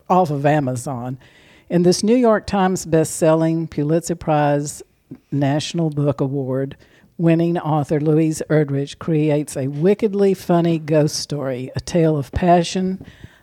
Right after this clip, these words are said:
of a complex marriage, and of a woman's relentless eras. I'm almost finished. I have another chapter left, but, uh, it is funny, but it's also, the setting is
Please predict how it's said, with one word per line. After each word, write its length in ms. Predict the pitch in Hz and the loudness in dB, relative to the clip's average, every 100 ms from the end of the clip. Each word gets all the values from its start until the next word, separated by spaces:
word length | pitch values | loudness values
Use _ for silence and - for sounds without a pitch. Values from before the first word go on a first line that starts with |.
| _ | _
of 160 | 156 147 | 2 2
a 40 | |
complex 640 | - 165 156 - 147 131 147 | 0 2 2 4 2 2 -2
marriage, 480 | 151 156 156 160 - | 2 4 4 0 -2
and 140 | 147 | -2
of 120 | 143 | 0
a 60 | 139 | -2
woman's 600 | 139 156 165 170 170 - - - - - _ - - | 0 0 2 2 0 -6 -12 -14 -14 -16 _ -20 -4
relentless 640 | 156 156 170 175 165 160 - | -2 2 0 2 -2 -2 -2
eras. 580 | 156 143 120 117 135 - - - - | 0 2 0 -2 -8 -12 -20 -20 -16
I'm 460 | 165 180 208 208 185 - _ _ _ _ _ | -2 0 0 -2 -6 -12 _ _ _ _ _
almost 520 | 180 220 196 165 - | -2 0 2 0 -2
finished. 440 | - 139 123 123 - | -4 -4 -6 -12 -8
I 120 | 147 | -6
have 320 | 135 139 131 _ _ _ | -4 -4 -8 _ _ _
another 400 | 143 143 139 131 | 0 2 2 0
chapter 380 | - 139 - 147 | 2 0 0 -6
left, 280 | 143 135 | -6 -6
but, 200 | - 147 - _ _ _ _ - _ | -6 -8 -8 _ _ _ _ -20 _
uh, 220 | 165 156 | 0 0
it 140 | 170 175 | 2 2
is 260 | 247 233 | 2 0
funny, 320 | - 202 165 143 | 0 0 2 0
but 160 | 143 | 2
it's 200 | 151 - | 2 2
also, 680 | 147 170 185 - 165 151 151 | 2 2 2 0 2 4 2
the 100 | 143 | -2
setting 460 | - 170 160 156 147 | -2 0 2 0 -2
is 400 | 147 143 139 143 | -2 -2 -4 -8